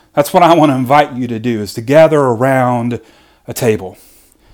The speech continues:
to be willing to pull up a chair to the conversation, to be willing to be humble enough to listen, and to say, "You know what? Maybe I don't have all the answers.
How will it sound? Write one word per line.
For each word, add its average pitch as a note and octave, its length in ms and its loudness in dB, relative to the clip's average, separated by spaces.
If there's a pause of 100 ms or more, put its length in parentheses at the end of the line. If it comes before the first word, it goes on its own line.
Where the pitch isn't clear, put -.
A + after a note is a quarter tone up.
(500)
to C3+ 100 -6
be D3 140 4
willing E3+ 280 2
to D#3 60 0
pull F3+ 240 0
up - 100 0
a D3+ 60 -8
chair C#3+ 380 2
to C3+ 120 -8
the A#2+ 60 -6
conversation, A#2 920 -8 (960)
to - 60 -20
be D#3+ 140 2
willing F#3 340 2
to D#3 60 -6
be C#3+ 120 -2
humble F3+ 420 -2
enough D#3 320 2
to C3 100 -8
listen, A#2+ 480 -6 (880)
and C#3 80 -2
to C3+ 60 0
say, D#3+ 160 0
"You D3+ 100 -2
know E3+ 140 0
what? F3+ 240 0
Maybe F#3+ 260 0
I F3 120 4
don't D#3 200 0
have C3 180 -2
all A2+ 140 0
the G#2+ 180 -4
answers. - 600 -14